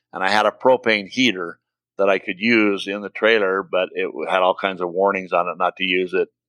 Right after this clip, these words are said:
in a confined area. So whenever I ran that heater, I had all the windows open. And, uh, and then when I shut the heater off, I would close the windows and get into my sleeping bag for the night. But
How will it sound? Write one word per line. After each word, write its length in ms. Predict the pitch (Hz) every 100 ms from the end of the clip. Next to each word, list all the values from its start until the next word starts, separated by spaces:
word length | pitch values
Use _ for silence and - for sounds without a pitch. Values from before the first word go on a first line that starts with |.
| _
in 180 | 95 92
a 80 | 85
confined 500 | - 90 95 90 85
area. 380 | 90 92 87 85
So 300 | - 90 80 _ _ _
whenever 400 | 104 110 101 95
I 40 |
ran 360 | 92 98 110 104
that 200 | 95 87
heater, 300 | 95 95 92
I 100 | 90
had 140 | 95
all 180 | 95 92
the 60 | 87
windows 440 | 98 113 95 92
open. 400 | 92 92 101 107 - _ _ _ _ _ _ _
And, 400 | - 90 90 87
uh, 320 | 90 90 92 90 _ _ -
and 240 | 90 92
then 180 | 92 92
when 120 | 90
I 60 | 90
shut 240 | - 98
the 80 | 90
heater 260 | 95 90
off, 220 | 90 85 90
I 60 |
would 120 | 87
close 260 | - 92 90
the 80 | 90
windows 340 | 87 90 90
and 120 | 87 87
get 120 | 87
into 160 | 87
my 120 | 82 82
sleeping 380 | - 95 87 82
bag 200 | 76 -
for 100 | 78
the 60 |
night. 220 | 78 73
But 140 | -